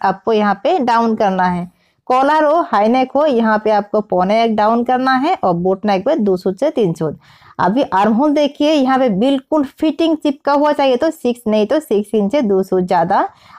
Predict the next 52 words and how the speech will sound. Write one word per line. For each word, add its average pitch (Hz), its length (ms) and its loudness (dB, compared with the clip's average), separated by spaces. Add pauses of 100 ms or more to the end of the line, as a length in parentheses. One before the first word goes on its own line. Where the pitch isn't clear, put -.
आप 180 240 -2
थर्टी 196 240 0
थ्री, 302 200 -2
थर्टी 226 360 0
फ़ोर, 254 280 0
थर्टी 214 240 0
फ़ाइव 196 180 0
साइज 220 300 -2
भी 285 140 0
सेम 330 280 -2
मेजरमेंट 247 480 0
ले 240 120 2
सकते 196 300 -2
हो। 165 200 -2 (320)
यहाँ 240 220 0
पे 294 140 -2
सेवन 277 260 0
एंड 269 120 2
हाफ 247 280 0
इंच 262 200 -2
लिया, 254 180 2
सिर्फ 320 320 -4
ये 247 120 2
जो 262 120 0
निशाना 240 380 0
है 349 120 0
इसको 226 320 -2
सीधा 214 340 0
करने 247 320 0
के 247 80 -2
लिए 294 180 2
मैंने 196 320 0
यहाँ 202 180 2
पे 202 160 -2
सेवन 170 340 -2
एंड 170 140 -4
हाफ 160 240 -4
इंच 226 200 -4
रख 240 100 0
दिया। 285 280 0 (400)
अभी 302 180 2
दोनों 208 340 2
पॉइंट 285 340 0
को 302 120 0
यहाँ 226 280 2
पे 190 160 -2
सीधा 202 380 0
करके 269 280 -2
हमें 254 320 0
मिला 240 260 2
लेना 180 320 2
है। 160 220 -6